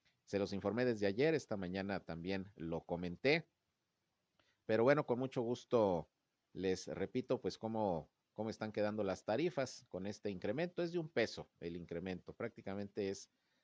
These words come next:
un, eh, peso lo que está subiendo el transporte, eh, que por cierto es más caro aquí en, en la comarca lagunera que en la ciudad de Durango. Ahí les va nuevamente, eh, cómo quedaron las tarifas.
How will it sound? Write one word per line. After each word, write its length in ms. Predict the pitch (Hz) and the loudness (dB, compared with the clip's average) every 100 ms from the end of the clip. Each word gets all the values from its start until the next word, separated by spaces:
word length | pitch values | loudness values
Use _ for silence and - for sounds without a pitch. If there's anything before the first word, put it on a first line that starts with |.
| _ | _
un, 300 | 95 104 101 | -6 -4 -2
eh, 140 | 90 82 | -2 -2
peso 540 | - 127 - 151 151 | 2 0 2 -2 -2
lo 160 | - 82 | -6 -10
que 60 | - | -8
está 160 | - | -8
subiendo 300 | 92 98 98 | -6 -4 -4
el 80 | 90 | -4
transporte, 800 | 80 78 - 117 123 - 147 160 _ _ _ _ _ _ _ | -6 -10 -6 -2 -2 0 -2 -2 _ _ _ _ _ _ _
eh, 560 | 82 87 85 85 82 - | -4 0 2 0 -2 -4
que 100 | 95 | -2
por 160 | 107 | 0
cierto 220 | 92 120 135 | 0 2 0
es 80 | |
más 180 | 123 110 | 0 -4
caro 300 | - - 151 | -4 -2 0
aquí 320 | 117 - 113 | 0 -2 -4
en, 360 | 110 90 78 67 _ - | -2 -4 -8 -14 _ -12
en 280 | 85 82 85 | -8 -6 -4
la 140 | 85 | -4
comarca 400 | 85 98 107 110 | -4 -4 -2 -2
lagunera 440 | 95 87 92 104 | -2 -2 -2 -2
que 80 | - | -4
en 100 | 85 | -8
la 100 | 82 | -8
ciudad 400 | - 82 92 95 - | -8 -4 0 0 -4
de 220 | 78 85 | -8 -6
Durango. 600 | 82 90 110 117 107 78 - _ _ _ _ - | -4 2 4 4 0 -6 -10 _ _ _ _ -6
Ahí 160 | 98 | 0
les 180 | 107 107 | 2 2
va 140 | 104 104 | 2 2
nuevamente, 800 | 104 98 101 98 101 90 76 - _ - | 0 -2 -4 -4 -2 0 -2 -8 _ -14
eh, 480 | 78 78 76 69 71 | -8 -6 -8 -10 -6
cómo 220 | 104 101 | -4 -2
quedaron 320 | 92 95 95 | 0 0 0
las 200 | 87 - | -4 -4
tarifas. 680 | 90 90 107 - - - - | -4 -2 -2 -4 -10 -10 -16